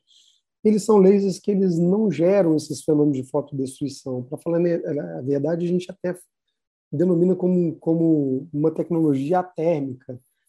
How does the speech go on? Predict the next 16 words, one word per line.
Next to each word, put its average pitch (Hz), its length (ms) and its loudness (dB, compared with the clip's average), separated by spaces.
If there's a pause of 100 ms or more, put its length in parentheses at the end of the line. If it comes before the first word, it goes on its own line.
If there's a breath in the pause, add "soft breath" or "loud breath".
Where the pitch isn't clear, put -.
(140)
né? 147 160 0
Então, 156 220 2
eles 175 160 0
são 190 140 0
lasers 175 480 0
que 175 100 -6
eles 160 120 -10
são 180 120 -6
capazes 175 380 -4
de 156 60 -6
gerar 170 180 -2
fenômenos 170 640 0
de 156 120 -4
fotobiomodulação 185 2000 0
no 135 100 -2
tecido. 127 560 -8